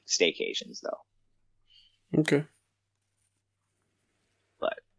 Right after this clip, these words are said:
Speaker 1: yeah, that's all I got for Marry, Fuck, Kill.
Speaker 2: All right. Should we get into Love It or Hate It?
Speaker 1: Yeah,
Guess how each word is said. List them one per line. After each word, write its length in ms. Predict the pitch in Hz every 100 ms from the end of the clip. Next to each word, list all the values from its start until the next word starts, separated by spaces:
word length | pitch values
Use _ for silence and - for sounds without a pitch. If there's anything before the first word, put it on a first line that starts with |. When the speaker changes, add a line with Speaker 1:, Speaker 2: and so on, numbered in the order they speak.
| _ _
Speaker 1:
yeah, 180 | 175 202 -
that's 160 | 113 123
all 100 | 120
I 100 | 117
got 240 | 120 -
for 120 | 113
Marry, 200 | 110 110
Fuck, 240 | 110 107 -
Kill. 260 | 135 - _ _ - - _ - -
Speaker 2:
All 60 | 143
right. 200 | 175 -
Should 180 | - 92
we 80 | 92
get 140 | 98 98
into 680 | 101 - 101 98 98 98 95
Love 200 | 101 107
It 80 |
or 100 | 107
Hate 160 | 110 156
It? 160 | 269 - - _ _ _ _ _ -
Speaker 1:
Yeah, 300 | 107 185